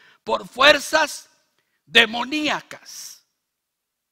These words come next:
Y mire, hermano, ahora en las redes sociales se ha metido tan fuerte eso,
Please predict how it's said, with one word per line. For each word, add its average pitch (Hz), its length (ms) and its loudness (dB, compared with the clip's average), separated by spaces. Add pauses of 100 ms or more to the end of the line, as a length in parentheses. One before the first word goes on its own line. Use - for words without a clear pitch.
(420)
Y 180 120 -8
mire, 311 240 -2
hermano, 269 400 -2
ahora 226 240 -2
en 190 100 -12
las 160 160 0
redes 269 400 6
sociales 202 580 -2
se - 120 -6
ha 226 60 -4
metido 233 340 -10
tan 139 280 -4
fuerte 214 560 -4
eso, 139 360 -16